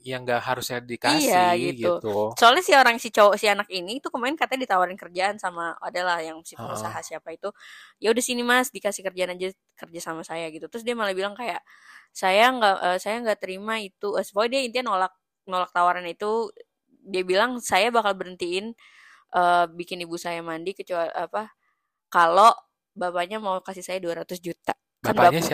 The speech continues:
Speaker 1: siapa?
Speaker 2: si orang yang nawarin ini, si
Speaker 1: Ini
Speaker 2: pengusaha yang nawarin ini.
Speaker 1: kok
Speaker 2: Kalau
Speaker 1: malah jadi ngancem?
Speaker 2: Makanya.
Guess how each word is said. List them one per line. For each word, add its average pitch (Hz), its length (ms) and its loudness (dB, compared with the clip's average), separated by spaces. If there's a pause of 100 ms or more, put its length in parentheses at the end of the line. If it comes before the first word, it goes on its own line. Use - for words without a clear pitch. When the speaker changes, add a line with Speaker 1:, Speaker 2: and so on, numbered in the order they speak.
Speaker 1:
siapa? - 40 -12 (120)
Speaker 2:
si 196 320 -2
orang 185 320 6
yang 180 80 -2
nawarin 175 320 0
ini, 175 240 -12
si 165 240 -4
Speaker 1:
Ini - 0 -
Speaker 2:
pengusaha 180 320 2
yang 170 80 0
nawarin 170 240 4
ini. 175 80 -4
Speaker 1:
kok 165 80 0
Speaker 2:
Kalau 185 160 8
Speaker 1:
malah 151 80 -2
jadi 143 160 0
ngancem? 107 400 -10
Speaker 2:
Makanya. 427 460 0